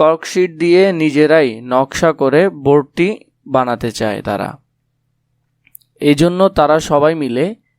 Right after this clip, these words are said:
একটা পরিকল্পনা করলো। দেওয়ালে লাগানোর আঠা, কর্কশিট, ডিজাইন করা কাগজ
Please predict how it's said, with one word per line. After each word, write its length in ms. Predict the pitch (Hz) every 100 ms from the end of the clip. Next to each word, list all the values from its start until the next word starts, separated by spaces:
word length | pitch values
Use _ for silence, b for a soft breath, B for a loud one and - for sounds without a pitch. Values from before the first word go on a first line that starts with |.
| -
একটা 340 | 127 131 - 147
পরিকল্পনা 580 | 139 135 135 135 143 160
করলো। 380 | 160 113 107 107 92 _ _ _ _
দেওয়ালে 480 | 139 139 139 147 165 175
লাগানোর 440 | 156 147 151 156 156 -
আঠা, 260 | - 147 143 143 _ _ - _ -
কর্কশিট, 680 | 127 127 - - 143 139 - _ _ _
ডিজাইন 500 | 139 139 123 135 139 135
করা 180 | 139 139
কাগজ 480 | 135 123 117 127 135